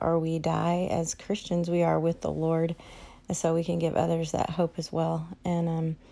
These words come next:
so share the hope of Jesus with people. And, um, please be in prayer for God to move on our country and on our world. And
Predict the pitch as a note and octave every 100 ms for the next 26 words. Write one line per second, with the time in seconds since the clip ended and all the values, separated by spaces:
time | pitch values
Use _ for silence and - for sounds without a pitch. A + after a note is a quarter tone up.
0 | - - - - - - F#3+ - F#3+ F#3+
1 | F#3 F3+ F3+ F3 E3 E3+ E3 E3+ E3+ F3
2 | E3+ F3 E3+ F3 F3+ F3 - F3+ F3 E3+
3 | F3 F3+ E3+ - - - - - G3 -
4 | F#3 F3 - E3+ F3 F#3 - E3 E3+ E3
5 | E3 D#3+ E3 E3 E3+ - E3+ D#3+ D#3+ D#3
6 | - F3 - F3+ F3 E3+ E3+ D#3 D#3 E3+
7 | E3+ E3+ - E3 D#3